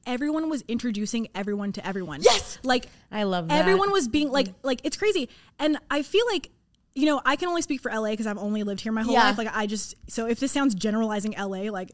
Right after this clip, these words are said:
Speaker 1: this is all I know, I'm sorry.
Speaker 2: <laughs>
Speaker 1: But, like, you know, living in L A, I feel like if you went to a party, okay,
Speaker 2: Oh.
Speaker 1: say, say,
Speaker 3: Everyone's gatekeeping
Speaker 1: Yeah, yeah,
Speaker 3: everyone
Speaker 1: yeah,
Speaker 3: out.
Speaker 1: yeah.
Speaker 3: Yep.
Speaker 1: Say, say I went to a party in L A or, like, just my, a friend's house,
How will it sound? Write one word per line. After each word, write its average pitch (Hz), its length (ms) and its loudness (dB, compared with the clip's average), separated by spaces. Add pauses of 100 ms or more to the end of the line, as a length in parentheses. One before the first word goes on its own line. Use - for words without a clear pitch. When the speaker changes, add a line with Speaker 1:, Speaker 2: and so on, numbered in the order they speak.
(100)
Speaker 1:
this 180 160 -4
is 214 100 0
all 196 160 0
I 202 60 -2
know, 196 160 -2
I'm 202 80 0
sorry. 214 260 2
Speaker 2:
<laughs> 302 600 8
Speaker 1:
But, 349 200 4
like, 349 300 4
you 302 100 6
know, 359 240 4
living 339 300 2
in 349 80 2
L 302 180 2
A, 285 120 2
I 262 60 -2
feel 269 160 0
like 262 120 0
if 254 120 -4
you 269 60 0
went 302 140 0
to 277 80 0
a 240 40 2
party, 233 540 -4
okay, 220 160 2
Speaker 2:
Oh. 190 460 8
Speaker 1:
say, 185 40 0
say, 202 80 4
Speaker 3:
Everyone's 202 280 2
gatekeeping 196 560 2
Speaker 1:
Yeah, 190 60 6
yeah, 381 60 8
Speaker 3:
everyone 523 320 6
Speaker 1:
yeah, 554 140 6
Speaker 3:
out. 523 80 2
Speaker 1:
yeah. 339 80 4
Speaker 3:
Yep. 196 240 2
Speaker 1:
Say, 359 220 0
say - 120 2
I 494 200 4
went 440 120 0
to 392 60 2
a 320 40 0
party 294 260 0
in 294 100 2
L 254 100 0
A 214 120 0
or, 240 100 2
like, 254 220 2
just 320 200 0
my, 339 100 0
a 240 60 -2
friend's 262 280 0
house, 202 380 0